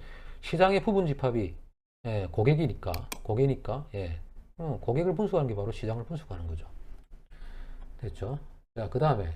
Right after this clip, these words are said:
시장 전문화. 이건 뭐냐? 예, 시장 전문화, 분업화 이런 건데, 기업이 특정 시장을 공략하는 전략을 말합니다. 예를 들어서 법률 시장의 여러 분야 중에서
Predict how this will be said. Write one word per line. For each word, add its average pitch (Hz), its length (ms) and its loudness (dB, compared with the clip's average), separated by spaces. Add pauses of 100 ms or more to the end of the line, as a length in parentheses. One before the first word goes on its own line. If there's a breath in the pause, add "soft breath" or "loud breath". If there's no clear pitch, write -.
시장 185 360 2
전문화. 107 480 2 (240)
이건 143 200 0
뭐냐? 95 240 -4 (720)
예, 104 40 -4 (400 loud breath)
시장 196 400 4
전문화, 127 840 4
분업화 160 480 6
이런 110 160 0
건데, 85 380 -4 (760)
기업이 160 520 10
특정 208 340 2
시장을 143 520 4
공략하는 143 500 2
전략을 101 420 -2
말합니다. 85 520 -8 (100)
예를 120 140 -2
들어서 135 520 -2
법률 180 320 6
시장의 139 480 2
여러 113 140 0
분야 143 240 2
중에서 110 540 -4